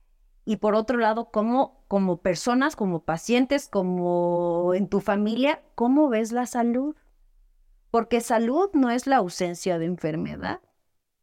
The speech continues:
Porque tú puedes no tener diabetes y no estar sano.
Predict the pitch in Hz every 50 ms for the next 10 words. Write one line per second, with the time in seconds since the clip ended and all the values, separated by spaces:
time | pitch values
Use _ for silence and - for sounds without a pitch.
0 | _ _ _ _ _ _ _ _ _ _ _ _ _ _ _ _ _ _ _ _
1 | _ _ _ _ - 220 214 233 226 - 285 302 - - 311 330 330 - - _
2 | - - 196 196 196 208 240 269 320 311 - 262 226 214 202 196 185 190 247 -
3 | - _ _ _ _ _ _ _ _ _ _ _ _ _ _ - 202 202 208 240
4 | 269 269 - - - - - - _ _ _ _ _ _ - - 240 226 220 214
5 | 196 180 175 190 202 - _ - 160 160 - _ _ _ _ _ - 277 294 277
6 | 254